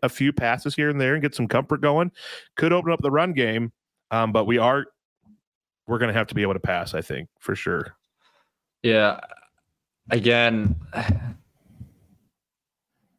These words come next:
Speaker 2: these games are so unpredictable as much as people wanna
Speaker 1: Yeah.
Speaker 2: decide, like, there's so much on the line in this game. That's why I always hate talking about what's gonna happen in a lot of these big time games. Like,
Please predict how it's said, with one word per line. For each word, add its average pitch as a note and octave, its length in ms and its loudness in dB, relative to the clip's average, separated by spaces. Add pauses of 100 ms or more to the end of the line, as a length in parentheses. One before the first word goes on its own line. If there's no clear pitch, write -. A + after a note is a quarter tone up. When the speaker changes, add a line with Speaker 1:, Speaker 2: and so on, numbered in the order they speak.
(340)
Speaker 2:
these C3 180 4
games A2+ 280 2
are G#2 80 2
so G2 220 2
unpredictable F2+ 640 0
as F#2+ 160 -2
much F#2 240 -2
as F#2+ 120 0
people F#2 300 -2
wanna F2+ 220 2
Speaker 1:
Yeah. F2+ 60 -4
Speaker 2:
decide, F2 720 -2
like, E2 320 -4 (600)
there's B2+ 260 2
so A#2+ 100 4
much A2+ 220 2
on G#2+ 80 0
the F#2 80 0
line F2+ 500 0
in F#2+ 120 -2
this F#2 180 -2
game. F2+ 300 -2
That's A2+ 180 0
why A#2 120 4
I G2+ 40 4
always F#2+ 320 2
hate F#2+ 320 0
talking F#2 340 0
about F2 560 -2 (760)
what's G2+ 320 0
gonna G2+ 200 0
happen F2+ 420 0
in F#2+ 80 0
a F#2 40 0
lot F#2 160 0
of F#2 60 0
these F#2 180 -2
big F#2 200 -4
time F2+ 220 -2
games. F2+ 300 -2
Like, G2+ 160 -2